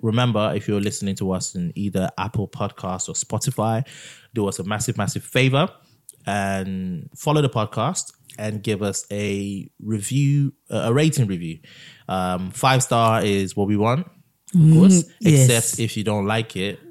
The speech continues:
Speaker 1: then you can
Speaker 2: Let
Speaker 1: give
Speaker 2: us
Speaker 1: us
Speaker 2: know.
Speaker 1: whatever you want. Give us a whatever feedback. It'll be very helpful. We would appreciate it.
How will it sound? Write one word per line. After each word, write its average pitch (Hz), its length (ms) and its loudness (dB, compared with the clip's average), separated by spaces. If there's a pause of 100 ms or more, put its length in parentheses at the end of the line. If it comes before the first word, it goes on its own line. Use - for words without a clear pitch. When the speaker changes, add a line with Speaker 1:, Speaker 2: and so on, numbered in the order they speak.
(160)
Speaker 1:
then 170 560 -10 (120)
you 110 100 -8
can 175 100 0
Speaker 2:
Let 160 160 8
Speaker 1:
give 165 40 4
Speaker 2:
us 151 140 8
Speaker 1:
us 147 80 4
Speaker 2:
know. 123 240 6
Speaker 1:
whatever 120 300 0
you 104 160 -2
want. 95 340 -2
Give 107 140 -8
us 101 100 -8
a 101 40 -4
whatever 95 220 -4
feedback. 107 560 -2
It'll 101 80 -8
be 101 100 -6
very 101 200 0
helpful. 95 400 -2
We 90 80 -4
would 90 140 -2
appreciate 104 520 -4
it. 90 140 -4